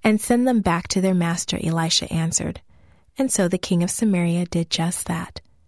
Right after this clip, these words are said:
When the enemy soldiers told their king what had happened, he decided to stop attacking God's people.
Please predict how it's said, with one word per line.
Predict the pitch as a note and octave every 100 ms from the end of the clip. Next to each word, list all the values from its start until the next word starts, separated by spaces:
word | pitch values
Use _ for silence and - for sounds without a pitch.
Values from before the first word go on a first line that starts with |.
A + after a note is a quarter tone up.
| _ _ _ - - -
When | A3
the | A3+ -
enemy | A#3+ C#4+ D4+
soldiers | - G#3 G3+ F#3+
told | - A#3+ A#3
their | A3+ F#3+
king | - G#3 F3+
what | E3+
had | E3 -
happened, | G3+ G#3 - E3+ F#3 - - -
he | - C#4+
decided | D#4+ E4+ A#3+ G#3+ A3+
to | - A3+
stop | - - F3+ G#3 -
attacking | A#3 - E3 E3+ F3 F3
God's | D#3+ D#3+ -
people. | - D#3+ - -